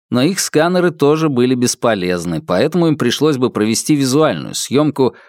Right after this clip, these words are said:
а затем вернуться в точку, откуда они могли послать данные Гику. Бариш Эстранца, конечно же, пыталась приглядывать за всеми нашими действиями,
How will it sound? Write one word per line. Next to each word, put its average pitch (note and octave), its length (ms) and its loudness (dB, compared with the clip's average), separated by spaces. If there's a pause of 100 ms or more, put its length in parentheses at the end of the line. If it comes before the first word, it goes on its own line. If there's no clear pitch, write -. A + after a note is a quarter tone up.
(120)
а C3 120 0
затем C3+ 360 0
вернуться C3+ 540 0
в - 80 -12
точку, D3+ 400 -2
откуда B2+ 380 0
они A#2 120 0
могли G#2+ 340 0
послать A2+ 540 -2
данные A2 500 0
Гику. A2 460 -4 (1500)
Бариш G3 380 2
Эстранца, F#3+ 640 0
конечно F#3 520 2
же, E3+ 140 0
пыталась F#3 600 0
приглядывать B2 600 0
за A2 160 2
всеми D#3 320 0
нашими B2 480 0
действиями, - 720 -4